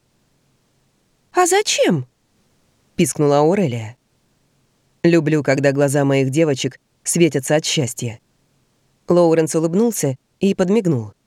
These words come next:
«К тому же светлые воспоминания и смех продлевают жизнь». Иви почудился в его словах зловещий намек. Он собственноручно помог каждой принцессе занять свое место на скамейке, дождался, пока они устроятся.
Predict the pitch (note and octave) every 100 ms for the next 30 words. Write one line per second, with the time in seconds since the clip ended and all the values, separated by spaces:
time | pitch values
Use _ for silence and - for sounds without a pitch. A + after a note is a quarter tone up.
0 | _ _ _ _ _ _ _ _ _ _
1 | - D#3 D3 F#3+ C3 D3+ C#3+ D3 C#3 C3+
2 | D3 D3 C#3+ C#3 C3+ C3+ F3 G#3+ - _
3 | _ _ - F3 D#3+ D3 C#3 G#3 D#3 A#2+
4 | B2+ B2+ B2+ - _ _ _ _ _ _
5 | _ - G3 F3 E3 D#3+ F#3 E3 E3 D#3
6 | E3 D#3+ E3 E3+ E3 D#3+ E3+ E3+ - E3
7 | F#3+ F3+ A#2+ _ _ _ _ _ _ _
8 | _ _ _ - E3+ D3 D3+ - D#3 D#3
9 | E3+ - C3+ D3 D3+ - D3 D3 C#3+ D3
10 | C3+ D#3 C#3+ D3+ D3+ C#3 D3 D3 D3 C3
11 | C#3 C#3 D#3+ E3 G3+ F#3 C#3+ C3 _ _
12 | _ _ F3+ E3+ G3 G3+ - D#3 E3+ D#3
13 | D#3 F#3+ - F3 A2+ - A2+